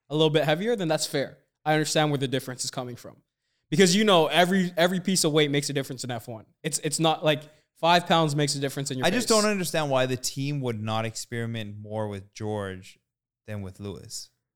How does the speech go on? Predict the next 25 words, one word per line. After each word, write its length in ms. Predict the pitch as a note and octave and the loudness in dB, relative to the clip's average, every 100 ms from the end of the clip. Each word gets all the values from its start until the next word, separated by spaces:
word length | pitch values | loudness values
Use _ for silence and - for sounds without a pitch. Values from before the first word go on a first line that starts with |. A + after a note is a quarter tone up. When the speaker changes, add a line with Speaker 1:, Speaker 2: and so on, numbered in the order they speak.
| - | -4
Speaker 1:
Maybe 160 | D3+ | 0
because 400 | D3+ D3 C3 - | 2 0 0 -4
George, 540 | - C#3+ C3 C3 A#2+ A2+ A#2+ | -8 -8 -2 -2 -2 -8 -8
uh, 180 | B2 A#2+ | -6 -6
Lewis 280 | C3 C3 B2+ | -4 -4 -6
is 80 | |
a 40 | B2 | -8
better 180 | A#2+ A#2 | -8 -8
driver. 400 | A#2+ A#2+ A#2 A2 _ _ _ _ _ _ _ _ _ _ _ _ _ _ | -10 -10 -12 -16 _ _ _ _ _ _ _ _ _ _ _ _ _ _
Speaker 2:
Maybe. 380 | A2 A#2 G#2 F2+ | -6 -4 -4 -6
I 120 | - C#3 | 0 2
mean, 120 | C#3+ | 2
I 120 | C3 | 2
don't 180 | C#3 C#3 | 2 0
understand 520 | C3+ C3 - B2 B2 | -2 -4 -4 -6 -4
it 80 | A#2+ | -4
at 100 | A2 | -4
all. 380 | G#2+ F#2+ G#2+ A2+ - | -4 -6 -10 -16 -12
This 140 | A#2 | -8
whole 180 | C3 C3 | -6 -4
season 500 | - A#2 B2+ C#3 D3 | -4 -6 -6 -6 -8
is 220 | A2 A2 | -8 -10
Speaker 1:
It 40 | |
could, 180 | - A2+ | -8 -2
Speaker 2:
confusing. 520 | E3 C#3 G#3 G#2+ F#2+ | 0 4 2 0 -10